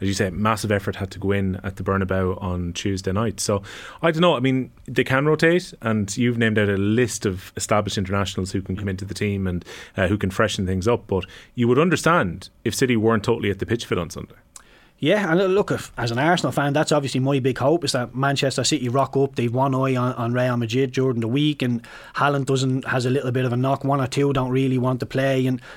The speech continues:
Speaker 2: the likes of Foden and Mahrez, Alvarez, they come in, and maybe they're sulking a little bit 'cause they didn't play in the Bernabeu. I don't think any of these things will happen, by the way, but I'm very, very hopeful that they will.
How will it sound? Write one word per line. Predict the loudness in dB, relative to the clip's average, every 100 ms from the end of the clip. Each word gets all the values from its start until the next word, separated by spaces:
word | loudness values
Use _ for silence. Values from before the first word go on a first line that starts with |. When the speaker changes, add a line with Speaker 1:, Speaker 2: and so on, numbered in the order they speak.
| -4
Speaker 2:
the | 0
likes | 2 2 0
of | 0
Foden | 2 4 2
and | 2
Mahrez, | 2 4 4 2 2 -2 -6 _ 0
Alvarez, | 2 2 2 0 0
they | 0 2
come | 0 2
in, | 2 2 -2 -14 -12 -2
and | 2
maybe | 2 2
they're | 2
sulking | 2 2 2 2
a | 0
little | 0
bit | -2 -2
'cause | -2
they | 0
didn't | 0 0
play | 0
in | 0
the | 0
Bernabeu. | 2 2 2 2 0 -4 -20 -20 _ 0
I | 2
don't | 4 4
think | 2
any | 4 4
of |
these | 2 0
things | 0 0
will | 2
happen, | 2 2
by | 0 -2
the | -2
way, | -2
but | -2 -2
I'm | -2
very, | 2 2 4
very | 2 2
hopeful | 2 2 2
that | 0 0
they | 0
will. | 0 0